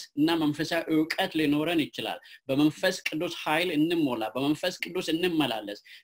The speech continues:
ስ-፣ እግዚአብሔር ለሌላ ሰው የተናገረውን ብቻ ከመሰብሰብ ለራስ መናገር ይችላል። እግዚአብሔር ለእኔ መናገር ይችላል። እና በቃሉ እንድናገረኝ ጊዜ መስጠት፣ አ፣ ያስፈልገኛል። አ፣ ዝም ብለን የምንዞርበት ጊዜ አይደለም። እና ቤተክርስቲያንም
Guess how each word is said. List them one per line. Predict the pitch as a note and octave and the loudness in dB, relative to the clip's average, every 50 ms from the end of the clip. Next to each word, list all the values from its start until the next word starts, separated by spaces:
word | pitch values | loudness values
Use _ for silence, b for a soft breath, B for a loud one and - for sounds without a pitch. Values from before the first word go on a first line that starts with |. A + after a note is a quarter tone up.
| B | B
ስ-፣ | - - - - - | -14 -12 -12 -8 -8
እግዚአብሔር | - B2 C3+ D#3+ D#3+ E3 F#3 G3 F#3 | -6 -2 2 2 2 2 2 0 0
ለሌላ | D3+ C3 C3+ C#3+ D#3 F3 F3+ F#3 F#3 | 0 0 2 2 2 2 2 2 0
ሰው | F#3 - F#3 | 0 0 0
የተናገረውን | F3 E3+ E3 E3+ F3 D#3+ E3 D#3+ D#3 D3+ E3 D#3+ E3+ E3+ D#3 C#3 | 0 0 0 0 0 0 0 0 0 0 0 0 2 0 0 -2
ብቻ | - - - F3+ D#3+ D#3+ | -4 -6 -4 -4 -2 0
ከመሰብሰብ | - D3+ D3+ D#3 - E3+ E3+ E3 - G#3 G#3+ G3+ b b b b - B2 | 0 0 0 2 2 0 -2 -2 -2 -4 -4 -4 b b b b -4 2
ለራስ | B2+ C#3+ D3 E3 F3+ F#3+ G3+ F#3+ - E3 | 4 6 6 6 6 6 4 2 0 0
መናገር | E3 D#3 D3 D3 C#3 C#3 C3 C3 C#3 C#3 | 2 4 4 4 4 2 0 -2 -2 -2
ይችላል። | C3+ C3+ - C#3 C3 B2 A#2+ A#2 | -2 -4 -4 -2 -2 -2 -2 -2
እግዚአብሔር | A2 A2 A2+ B2 A2 G#2+ G#2 - G2+ F#2+ - _ _ _ b b b b - | -6 -8 -6 -6 -4 -4 -6 -6 -10 -10 -12 _ _ _ b b b b -10
ለእኔ | A#2+ C3 D3+ D#3 E3+ F3+ F#3+ G3+ | -2 2 4 6 6 6 6 4
መናገር | F#3+ F3+ E3 D3 C#3+ C3+ B2 C3 B2 | 4 4 4 4 2 0 0 -2 -2
ይችላል። | B2 A#2+ - - A#2 A#2+ A2+ A2+ | -2 -4 -4 -4 -4 -4 -4 -2
እና | B2+ C3 D3 F3 G#3 B3 B B B B - | 2 2 2 2 2 -2 B B B B -10
በቃሉ | - C#3+ C#3 - - D3 D3+ F3 F#3+ | -10 -8 -6 -2 0 2 4 4 4
እንድናገረኝ | G3 G3 F#3 F3 D#3+ E3 D#3 D3 C#3 C3+ C3+ C#3+ D3 C#3+ | 4 2 2 0 0 2 2 2 0 0 0 2 2 2
ጊዜ | C#3 C3 C3 C#3+ D3+ | 2 2 2 2 2
መስጠት፣ | C#3+ C#3 C#3 - C3+ C3+ - - | 2 2 0 -2 -6 -8 -8 -8
አ፣ | - B2+ A#2 - - | -6 -6 -6 -4 -4
ያስፈልገኛል። | D3 C3+ C3+ B2+ - - - C#3 B2 A#2+ A2+ B2+ B2 - F#3 F#3 - b b b b b | -4 -4 -4 -4 -6 -6 -6 -4 -4 -4 -4 -4 -4 -4 -4 -6 -8 b b b b b
አ፣ | - B2+ B2+ | -6 -4 0
ዝም | B2 D3 D#3 | 2 2 2
ብለን | D3+ E3 E3 D#3+ | 4 4 4 6
የምንዞርበት | D#3+ D3+ C#3+ D3 C#3+ D3+ C#3+ D3+ D3 C3+ C3+ B2 C3+ C3+ B2+ | 6 6 6 6 4 4 4 2 0 0 -2 -2 -2 -4 -4
ጊዜ | - B2 A2+ B2 | -4 -6 -4 -2
አይደለም። | A#2+ A#2 A#2 A#2 A#2+ A2+ A2+ A2+ A2 | -2 0 -2 -2 -4 -6 -8 -8 -4
እና | B2 C3+ D3+ D3+ | 0 0 0 2
ቤተክርስቲያንም | C3 B2 C#3+ C#3 - - - - - - - F#3 F3+ F#3+ A3 A#3 | 2 2 0 0 0 -4 -8 -8 -8 -4 0 0 2 2 2 0